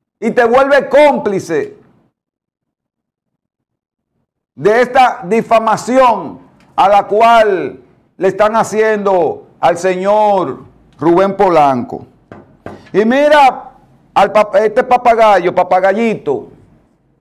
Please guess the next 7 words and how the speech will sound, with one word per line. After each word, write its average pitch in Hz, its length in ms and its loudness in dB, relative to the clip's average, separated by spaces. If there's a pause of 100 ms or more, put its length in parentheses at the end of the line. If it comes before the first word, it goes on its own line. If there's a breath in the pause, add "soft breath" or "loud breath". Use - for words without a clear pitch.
(420)
te 214 120 -2
estoy 240 300 0
dedicando 269 580 0
un 285 100 -6
minuto 277 560 0
de 226 120 2
fama, 208 580 0